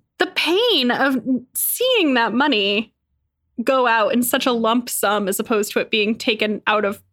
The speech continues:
every paycheck or it never going into your bank account to begin with is, whew, it's a rough part of self-employment.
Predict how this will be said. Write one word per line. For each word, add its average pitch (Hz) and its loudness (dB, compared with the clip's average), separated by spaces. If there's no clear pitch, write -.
every 214 0
paycheck 226 -2
or 214 2
it 180 -4
never 202 0
going 202 0
into 220 -4
your 220 0
bank 190 -2
account 226 -4
to - -14
begin 208 -2
with 269 0
is, - -6
whew, 392 -4
it's - -10
a - 0
rough - -2
part 214 -2
of 214 -12
self-employment. 208 -4